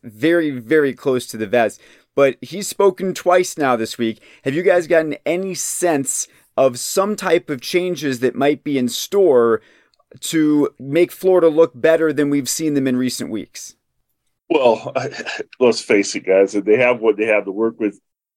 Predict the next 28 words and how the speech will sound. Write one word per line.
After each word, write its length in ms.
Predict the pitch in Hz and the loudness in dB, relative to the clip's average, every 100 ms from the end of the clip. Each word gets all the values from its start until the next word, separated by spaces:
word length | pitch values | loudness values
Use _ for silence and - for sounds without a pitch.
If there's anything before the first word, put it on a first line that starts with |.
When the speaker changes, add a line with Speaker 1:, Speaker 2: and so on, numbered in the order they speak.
| - | -2
Speaker 2:
Just 160 | 147 | 0
by 120 | 151 135 | 2 0
going 300 | 131 143 135 | 4 4 4
with 180 | 123 | 2
what 240 | 127 117 95 | 4 2 2
Billy's 380 | 127 131 117 - | 0 2 0 -2
saying, 240 | 131 123 | 0 0
it's 180 | 117 117 | -2 0
obvious 420 | 123 120 113 113 | 2 2 -2 -12
that 180 | 117 - | -18 -18
Kamari 400 | 117 113 110 101 | -4 2 4 2
Wilson's 540 | 101 107 - 104 90 | 0 -2 -4 -18 -20
been 180 | _ 98 | _ -14
impressive 540 | 90 _ 101 95 - - _ _ _ _ _ | -14 _ -12 -10 -12 -14 _ _ _ _ _
to 80 | 117 | -2
the 80 | 101 | 0
coaching 400 | - 104 101 92 | 2 0 -2 -12
staff 460 | - 107 95 95 _ | -6 2 2 2 _
during 300 | 104 101 95 | -2 -2 -4
the, 180 | 90 - _ _ - | -10 -12 _ _ -2
the 80 | 107 | 0
bye 480 | 90 101 98 101 101 | 2 2 4 4 2
and 220 | 95 95 | 0 -2
going 220 | 98 101 | -4 -4
into 220 | 98 - | -6 -12
the 80 | 95 | -16
Georgia 420 | 95 104 101 95 | -4 0 0 0
game. 400 | 92 98 101 95 | -4 -2 -2 -6